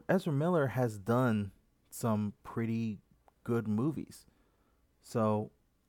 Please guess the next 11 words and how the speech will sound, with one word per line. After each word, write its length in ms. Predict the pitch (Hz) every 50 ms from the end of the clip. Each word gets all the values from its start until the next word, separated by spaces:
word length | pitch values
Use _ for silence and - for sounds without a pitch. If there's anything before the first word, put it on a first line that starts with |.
| _ _ _ _ _ _ _ _ _ _ _ _ _ _ _ _ _ _ _ _ _ _ _ -
I 360 | 117 123 127 131 139 151 147
think 540 | - - 143 135 131 131 - - - - - _ _ _ _ _ _ _ _ _ _ _ _ _ _ _
if 200 | - 131 123 -
he 160 | - 135 127
gets 420 | 110 92 117 117 123 131 - -
his 200 | - 127 110 - - -
act 340 | - 117 151 170 170 - -
together, 560 | - 131 113 110 95 92 95 104 123 147 143 - _ _ _ _ _ _ _ _ _ _ _ _ _ _ _ _
he 220 | _ - 196 202 190
can 540 | - - - 190 190 233 247 190 117 - - _
recover 520 | 98 - - - 98 71 - - - -